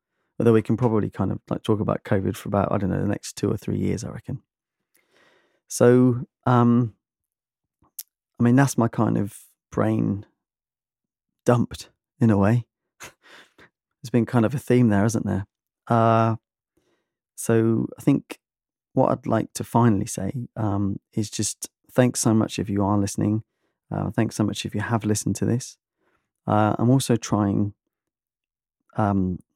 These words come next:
a new compressor, uh, on my interface on the way going in. I'm not sure if I've set it a bit too hot, so we'll see if it's,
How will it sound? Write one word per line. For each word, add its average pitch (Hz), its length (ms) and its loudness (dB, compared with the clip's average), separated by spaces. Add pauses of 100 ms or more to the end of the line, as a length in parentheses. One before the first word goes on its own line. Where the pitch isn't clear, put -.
(160)
a 113 40 0
new 107 180 2
compressor, 113 680 -2 (100)
uh, 95 260 -2 (160)
on 110 80 0
my 98 100 0
interface 107 560 -2
on 98 60 0
the 101 80 0
way 95 140 -2
going 95 280 -2
in. 104 220 -2 (560)
I'm 104 80 0
not 98 100 0
sure 104 220 0
if 95 120 -6
I've 92 140 -4
set 104 160 -2
it - 60 -6
a 76 60 -8
bit - 200 -8
too - 180 -6
hot, 120 300 -2 (200)
so - 160 -8
we'll 101 80 -6
see 110 180 -6
if 107 180 -6
it's, - 320 -12